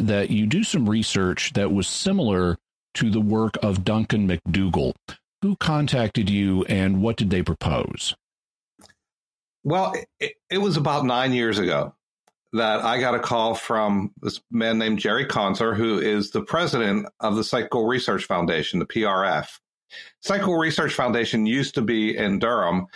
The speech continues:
Speaker 2: and, uh, they've now moved and they're, they're more virtual now. But Jerry called me and said, "You know, I'm wondering if we can do an experiment to weigh the soul."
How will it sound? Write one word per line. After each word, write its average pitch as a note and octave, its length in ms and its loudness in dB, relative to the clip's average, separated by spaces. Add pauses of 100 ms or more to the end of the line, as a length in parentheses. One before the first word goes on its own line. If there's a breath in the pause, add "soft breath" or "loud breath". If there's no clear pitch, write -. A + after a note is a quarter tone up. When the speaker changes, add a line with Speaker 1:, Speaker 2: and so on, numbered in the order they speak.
(320 loud breath)
Speaker 2:
and, A2+ 540 0
uh, G#2 320 0
they've A2+ 200 0
now B2 240 0
moved A2+ 380 0
and G#2 100 2
they're, G2 240 0 (100)
they're A2+ 120 0
more A2 240 0
virtual A2+ 500 0
now. E2 340 0 (300)
But D3 160 -4
Jerry A3 340 0
called E3 300 0
me D3+ 300 0
and C3 180 -2
said, C#3 400 0 (640)
"You D3 100 -2
know, D#3+ 80 0
I'm D3+ 220 0
wondering F#3+ 380 2
if C#3+ 160 -2
we D3 140 2
can C#3 180 -2
do C3+ 120 2
an C3 60 0
experiment A#2 580 0 (100)
to G#2+ 140 -2
weigh G#2 420 0
the A2 180 0
soul." E2+ 560 -2